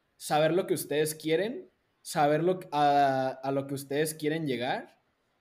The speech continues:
este, y pues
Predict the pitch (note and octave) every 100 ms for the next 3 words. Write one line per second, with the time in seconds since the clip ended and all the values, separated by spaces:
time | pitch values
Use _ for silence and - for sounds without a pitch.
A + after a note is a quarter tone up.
0 | _ C#3+ D3 C#3+ - - B2+ B2 B2 B2
1 | B2 B2 A#2+ A#2 A2 - _ _ _ _
2 | _ _ _ _ _ _ _ _ _ D3+
3 | E3+ D#3+ E3+ D#3 - - - -